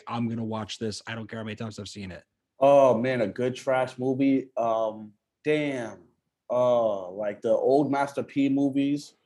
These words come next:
Speaker 1: Oh, sure. Like I Got the
Speaker 2: They're
Speaker 1: Hookup?
Speaker 2: pretty, I Got the Hookup, but more so like the movies that came out with the albums, like the last Don movie.
Speaker 1: Oh.
Speaker 2: It's just like, why is Master P talking in an Italian accent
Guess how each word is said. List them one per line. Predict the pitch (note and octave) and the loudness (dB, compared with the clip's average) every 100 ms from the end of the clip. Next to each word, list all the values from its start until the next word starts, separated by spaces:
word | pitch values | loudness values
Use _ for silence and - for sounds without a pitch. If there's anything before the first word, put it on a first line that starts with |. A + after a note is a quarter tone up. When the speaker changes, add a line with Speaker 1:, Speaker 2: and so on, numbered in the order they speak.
| _ | _
Speaker 1:
Oh, | G#2+ A2+ | -6 -6
sure. | - D3+ A#2 | -4 -4 -4
Like | G2 | -6
I | A2 | -6
Got | A2 G#2+ | -8 -8
the | A#2 | -2
Speaker 2:
They're | B2 | 0
Speaker 1:
Hookup? | G#3+ | 0
Speaker 2:
pretty, | G3 B2+ A#2+ - _ _ _ - _ _ _ | 0 0 -2 -6 _ _ _ -20 _ _ _
I | C#3+ | 2
Got | D3 E3+ | 4 4
the | - | 0
Hookup, | C3+ D#3 E3+ E3+ | -2 0 2 2
but | A2+ | 0
more | A#2 C#3+ C#3+ | 0 0 2
so | D3 | -2
like | C#3 C3+ - | 0 -2 -2
the | |
movies | G#2 A2+ B2+ B2+ | -12 -10 -10 -6
that | A#2 - | -6 -6
came | B2 | -6
out | A#2 | -2
with | A2 | -4
the | F2+ G2+ | -6 -2
albums, | A2+ A#2 B2+ B2+ | -2 0 -6 -4
like | A2 F#2+ | -6 -6
the | F2+ | -6
last | G2+ A2+ A2+ | -4 -4 -4
Don | - A2 A#2+ | -2 -2 0
movie. | B2+ B2+ C3+ C#3+ - _ - | -2 -2 -2 -2 -6 _ -10
Speaker 1:
Oh. | G#2+ C3 D3+ D#3 D3+ | -6 -4 -2 -4 -4
Speaker 2:
It's | C#3+ | -4
just | A2+ | 0
like, | B2 F#2+ | 0 2
why | A2+ B2 C3 | 2 4 4
is | B2 | 2
Master | A#2+ A#2+ B2 A#2+ | -2 -2 -2 -10
P | - A#2+ | -6 -8
talking | - A2+ A#2 A#2 A#2 A#2 A2+ - | -6 0 0 -2 -8 -8 -10 -8
in | A2+ | -8
an | G#2 | -6
Italian | G2 - A2+ A2 G#2 | -10 -6 -4 -2 -4
accent | G2+ G#2+ - - F2+ | -4 -6 -6 -14 -16